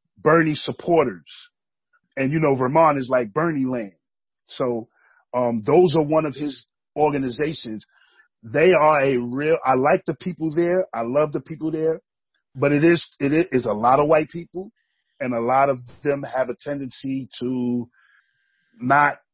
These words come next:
be able to deal with the black situation. So that's what kinda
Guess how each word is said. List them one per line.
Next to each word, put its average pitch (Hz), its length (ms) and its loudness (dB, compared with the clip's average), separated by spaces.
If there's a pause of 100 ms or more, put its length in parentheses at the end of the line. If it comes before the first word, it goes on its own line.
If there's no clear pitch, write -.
(140)
be 143 220 4
able 135 200 2
to 131 160 -6
deal 139 340 2
with 135 180 -4
the 117 80 -6
black 135 340 2 (460)
situation. 190 800 -4 (680)
So 135 260 0
that's 185 260 4
what 170 140 -4
kinda 151 440 0